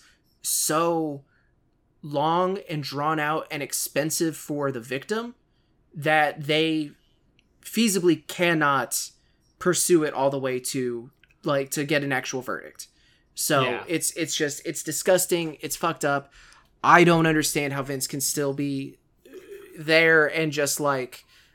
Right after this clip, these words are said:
Speaker 1: yeah, it's all fine. And, you know, Sean Ross Sapp has, has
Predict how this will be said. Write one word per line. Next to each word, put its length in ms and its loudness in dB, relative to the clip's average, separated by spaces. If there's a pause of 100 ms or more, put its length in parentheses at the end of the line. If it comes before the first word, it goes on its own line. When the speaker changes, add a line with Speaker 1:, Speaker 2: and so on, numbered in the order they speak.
(140)
Speaker 1:
yeah, 240 4
it's 280 0
all 120 6
fine. 220 4
And, 300 -2
you 100 -4
know, 100 2
Sean 240 4
Ross 260 2
Sapp 220 4
has, 160 -2 (100)
has 340 -6